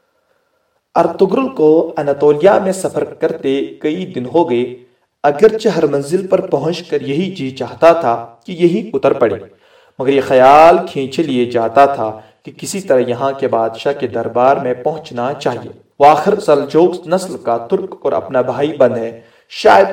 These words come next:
اس کے دربار میں پہنچ کر دل کے حوصلے نکالنے کا موقع ملے۔ ایک دن یہ بے وطن ایک درہ سے گزر رہے تھے۔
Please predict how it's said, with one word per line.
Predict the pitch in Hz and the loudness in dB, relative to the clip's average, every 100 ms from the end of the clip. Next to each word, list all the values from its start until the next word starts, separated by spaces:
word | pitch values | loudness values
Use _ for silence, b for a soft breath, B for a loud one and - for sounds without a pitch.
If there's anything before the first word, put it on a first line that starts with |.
| - | -4
اس | - | -8
کے | 151 | -8
دربار | 127 120 120 135 143 | -2 0 4 6 6
میں | 147 123 | 4 -2
پہنچ | - 156 170 | -8 -10 -10
کر | - - | -8 -6
دل | 156 | -6
کے | 156 - | -6 -6
حوصلے | 135 147 160 - | -4 -4 -6 -8
نکالنے | 156 120 131 151 127 | -8 -6 -4 -4 -4
کا | 117 127 147 | -8 -6 -6
موقع | 135 117 117 | -6 -8 -8
ملے۔ | 117 143 117 - b b b b | -4 -2 -4 -8 b b b b
ایک | - 214 214 | 2 2 4
دن | 247 | 2
یہ | 247 247 | 4 6
بے | 175 185 | 8 8
وطن | 180 175 226 226 233 - | 8 4 0 0 -6 -8
ایک | - 170 170 | -2 -2 0
درہ | 156 151 165 190 | 0 2 4 4
سے | 208 135 | 2 -4
گزر | 131 139 131 123 | -4 -4 -2 -2
رہے | 127 160 | 0 -2
تھے۔ | 165 127 120 | -2 -4 -6